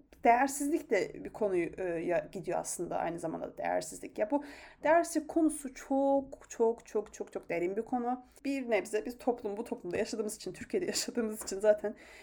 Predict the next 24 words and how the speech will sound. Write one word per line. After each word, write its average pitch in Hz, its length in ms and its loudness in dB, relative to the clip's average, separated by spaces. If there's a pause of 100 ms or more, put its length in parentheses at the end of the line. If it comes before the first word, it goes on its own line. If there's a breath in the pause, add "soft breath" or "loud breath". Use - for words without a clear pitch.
(160 loud breath)
bir 240 100 -4
puan 190 240 2
oradan 170 300 0
kaybediyoruz. 233 840 2 (500 loud breath)
İkinci 269 300 2
puanı 226 640 4
bu - 60 -8
devlette 202 580 2 (380)
yine 180 340 -4
olduğumuz 190 480 0
için 160 380 -2 (160)
ikinci 208 320 -6
puanı 180 480 -2
buradan 254 300 2
<laughs> 262 120 -4
kaybediyoruz. 247 760 0 (380 loud breath)
Kendi 240 340 4
kendiliğinden 247 480 2
kaybedilen 202 500 6
puan 175 340 2
toplum 185 340 -6
tarafından 214 440 4
oluyor 208 260 2
zaten. 202 460 4